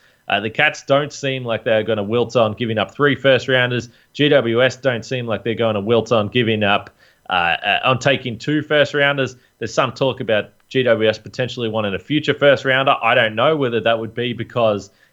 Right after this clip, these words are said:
uh, they have some pause about this year's draft, given the kind of unknown state of the Victorian prospects in this year's draft. I don't know whether they would want a future first rounder because they think Geelong's about to take a slide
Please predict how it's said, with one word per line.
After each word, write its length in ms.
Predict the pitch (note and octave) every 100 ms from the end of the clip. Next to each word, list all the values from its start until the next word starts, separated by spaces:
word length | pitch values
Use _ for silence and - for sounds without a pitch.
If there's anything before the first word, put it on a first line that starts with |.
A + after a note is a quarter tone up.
| -
uh, 160 | G#2 G#2+
they 220 | G#2 G#2
have 420 | A#2+ A2+ G#2 -
some 460 | - B2+ A2 G2+ F2+ _ _ -
pause 400 | - B2+ B2 A2+
about 280 | G#2+ G2+ -
this 260 | A2+ -
year's 220 | A#2 G#2
draft, 460 | - B2+ B2 A2+ -
given 380 | B2+ A2 G#2+ G2 _ _ -
the 400 | A2+ G2+ F#2+ F2 -
kind 220 | - D#3+
of 80 | C3
unknown 460 | C3+ A#2 B2+ B2
state 340 | A2+ C#3+ B2 B2
of 140 | A2
the 80 | A2
Victorian 500 | G2 - B2 A#2+ A2+
prospects 500 | B2 A#2+ - A#2+ -
in 140 | B2
this 200 | A2+ -
year's 220 | B2 A2+
draft. 480 | - B2+ A#2+ A#2+ - _ _ _ _ _ _
I 140 | C3+ C#3+
don't 180 | C#3 B2+
know 160 | B2+
whether 240 | A#2+ A#2 A2
they 160 | A2+
would 160 | A2 G#2+
want 160 | A2+
a 20 | G#2+
future 320 | - A#2 A2
first 300 | - A2+ -
rounder 240 | A2 G#2+
because 200 | F#2+ G#2+
they 120 | G2
think 260 | G2 A2 A2
Geelong's 320 | B2+ G#2+ G#2
about 240 | G2+ G2+ -
to 80 |
take 220 | - G#2+ G2
a 40 |
slide 560 | - B2+ A#2+ A#2 A2